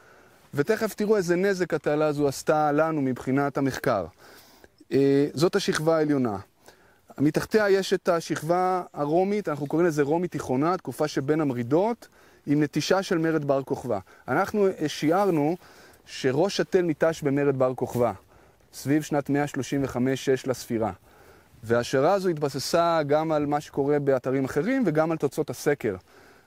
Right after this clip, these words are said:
אה, שערכנו כאן באלפיים וחמש עשרה, וזה מה שמצאנו.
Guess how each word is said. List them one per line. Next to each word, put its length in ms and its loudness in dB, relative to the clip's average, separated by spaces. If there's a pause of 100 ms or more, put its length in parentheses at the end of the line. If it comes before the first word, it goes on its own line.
(160)
אה, 420 0
שערכנו 500 -2
כאן 180 0
באלפיים 300 0
וחמש 400 -2
עשרה, 320 2 (960)
וזה 680 0
מה 80 -2
שמצאנו. 640 -2